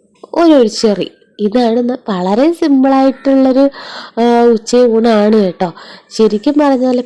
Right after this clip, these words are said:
പ്രോപ്പറായിട്ട് വീഡിയോ എടുക്കണമെന്ന് വിചാരിച്ചതാണ്. പക്ഷെ എൻ്റെ ചെക്കൻ അതിനായിട്ട് എന്നെ സമ്മതിച്ചിട്ടേ ഇല്ല കേട്ടോ.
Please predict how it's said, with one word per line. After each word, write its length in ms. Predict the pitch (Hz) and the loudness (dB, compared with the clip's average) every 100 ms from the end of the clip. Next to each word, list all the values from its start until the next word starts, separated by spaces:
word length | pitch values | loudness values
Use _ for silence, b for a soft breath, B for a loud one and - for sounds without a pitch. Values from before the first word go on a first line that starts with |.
| 247 | -4
പ്രോപ്പറായിട്ട് 960 | 240 240 _ _ - 311 254 226 214 262 | -2 -4 _ _ -2 0 0 0 0 2
വീഡിയോ 320 | 226 208 220 | 4 4 2
എടുക്കണമെന്ന് 400 | 208 208 226 226 | 0 0 2 2
വിചാരിച്ചതാണ്. 840 | 208 196 190 185 - 247 196 196 240 B B B 339 | 2 0 -2 -4 -4 -4 -2 -4 -6 B B B -2
പക്ഷെ 160 | 330 | 0
എൻ്റെ 200 | 330 311 | 2 2
ചെക്കൻ 480 | 320 339 330 330 311 - | 0 -2 0 2 0 -2
അതിനായിട്ട് 560 | 240 240 240 240 - - | -2 0 0 -2 -6 -4
എന്നെ 180 | 220 233 | -2 0
സമ്മതിച്ചിട്ടേ 580 | 240 208 214 208 220 247 | -2 0 0 0 0 2
ഇല്ല 320 | 262 226 196 | 2 2 -2
കേട്ടോ. 220 | 175 | -2